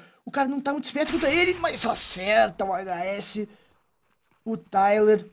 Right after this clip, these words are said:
Já chegando no C J no bom site agora. O Tyler tá marcando esse meio. Procura impedir a rotação dos jogadores. Não teve muito sucesso. A gente tá com quinze de vida ali na direitinha, marcando aqui a passagem.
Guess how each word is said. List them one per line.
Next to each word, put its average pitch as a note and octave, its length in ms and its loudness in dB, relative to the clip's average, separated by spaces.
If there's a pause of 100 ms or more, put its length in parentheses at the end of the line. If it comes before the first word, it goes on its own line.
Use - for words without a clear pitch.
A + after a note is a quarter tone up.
(680)
Já B3 120 -4
chegando A3+ 280 -4
no A3 60 -6
C G#3+ 100 -6
J A3+ 200 -2
no G#3+ 80 0
bom G#3 160 2
site G#3+ 280 -2
agora. A3+ 300 2
O - 20 -12
Tyler A#3 220 -4
tá C4 160 -2
marcando A#3 280 0
esse A3 180 -4
meio. A#3+ 340 4 (300)
Procura C4 420 0
impedir G#3 280 -4
a - 20 2
rotação A3 360 -6
dos G3 60 -8
jogadores. G3 320 -2
Não A3 80 -6
teve G#3+ 220 -6
muito A3 160 -6
sucesso. F#3 300 -8
A F#3+ 40 -8
gente F#3+ 100 -10
tá G#3 80 -14
com G#3 160 -8
quinze A#3 300 0
de G3 80 -4
vida G3 200 -2
ali G#3 200 -2 (500)
na G3+ 140 -8
direitinha, G#3 600 -4
marcando F#3 360 -10
aqui F#3 160 -10
a E3+ 40 -10
passagem. F3+ 580 -4